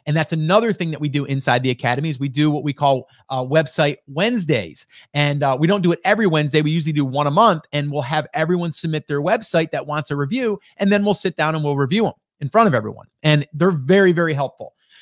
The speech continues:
Um, okay. So, uh, let's see here. Okay. So Derek says, "What do you think about blocking content until they sign in with an email?" Uh, I don't necessar-,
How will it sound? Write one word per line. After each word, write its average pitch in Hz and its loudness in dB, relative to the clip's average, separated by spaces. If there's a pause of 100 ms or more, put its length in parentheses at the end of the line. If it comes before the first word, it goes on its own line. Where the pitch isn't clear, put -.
(120)
Um, 143 2 (680)
okay. 190 0 (240)
So, 220 2 (140)
uh, 202 -2
let's 202 -6
see 165 -6
here. 131 -6 (1200)
Okay. 175 2
So 180 2
Derek 220 6
says, 170 2
"What 175 2
do 285 2
you 294 2
think 247 -2
about 185 0
blocking 180 -2
content 226 -4
until 180 -2
they 180 0
sign 208 2
in 196 0 (480)
with 190 6
an 240 4
email?" 220 -2 (540)
Uh, 220 6 (380)
I 226 -2 (180)
don't 262 -2
necessar-, 226 -4